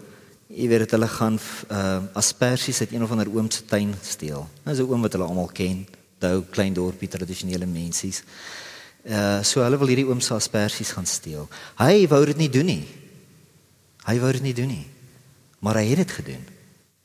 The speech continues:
Ek weet, dis nie een van julle doen sulke goed nie, reg? Goed wat jy nie wil doen nie, doen jy.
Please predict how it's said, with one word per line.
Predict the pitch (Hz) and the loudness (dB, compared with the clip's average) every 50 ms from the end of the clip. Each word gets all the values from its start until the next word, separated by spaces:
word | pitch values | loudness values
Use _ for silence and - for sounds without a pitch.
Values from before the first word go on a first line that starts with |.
| _ _ _ _ _ _ _ _ _ _ _ - - - | _ _ _ _ _ _ _ _ _ _ _ -20 -18 -18
Ek | 95 - - | -14 -2 4
weet, | 117 120 110 - 104 | 4 4 4 4 0
dis | 101 - - - - _ - | -2 -2 -4 -6 -12 _ -12
nie | 127 139 135 | -10 -4 -4
een | 131 - | -2 0
van | 127 104 95 | 2 2 2
julle | 95 104 | 2 2
doen | 90 92 92 - | 2 0 -2 -2
sulke | - - 139 117 | 0 0 0 -2
goed | - - 87 - | -2 -2 -6 -6
nie, | 85 85 85 | -6 -6 -4
reg? | 85 87 101 107 - - - - - - - - - - - - - - - - - - - - - - - - - _ - - _ _ _ - - | -2 -2 -4 -4 -6 -14 -20 -20 -20 -20 -20 -20 -20 -20 -20 -20 -20 -20 -20 -20 -20 -20 -20 -20 -20 -20 -20 -20 -20 _ -20 -20 _ _ _ -2 0
Goed | 127 117 - | 0 0 2
wat | 110 | 2
jy | 127 123 | 2 4
nie | 135 117 | 4 4
wil | 90 117 117 113 | 6 6 4 6
doen | 120 120 113 | 4 4 2
nie, | 107 90 | 2 2
doen | 107 104 104 | 0 0 2
jy. | 107 110 123 | 2 2 2